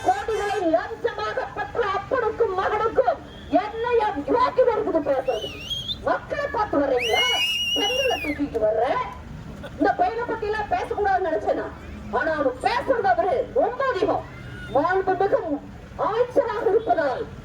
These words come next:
இதோடு வருகிறோம். தமிழ்நாட்டின் அமைச்சரை இதற்கு மேல் பேசக்கூடாது என்பதால், ஏன்னா அந்த மரியாதையை தம்பி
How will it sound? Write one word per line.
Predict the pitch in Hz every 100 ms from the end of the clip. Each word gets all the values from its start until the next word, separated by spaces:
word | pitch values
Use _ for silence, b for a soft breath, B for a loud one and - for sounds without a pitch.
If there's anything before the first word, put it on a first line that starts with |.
| - 285
இதோடு | 320 320 294
வருகிறோம். | 277 277 247 190 - - - - -
தமிழ்நாட்டின் | 330 370 370 359 - 330 320
அமைச்சரை | 403 427 427 381
இதற்கு | 359 370 - 370
மேல் | 403 370 359
பேசக்கூடாது | - 523 - 440 427 403 415 359
என்பதால், | 359 330 294 381 - - - -
ஏன்னா | 698 359 311
அந்த | 403 466 440 320
மரியாதையை | 392 480 440 440 370 -
தம்பி | 453 415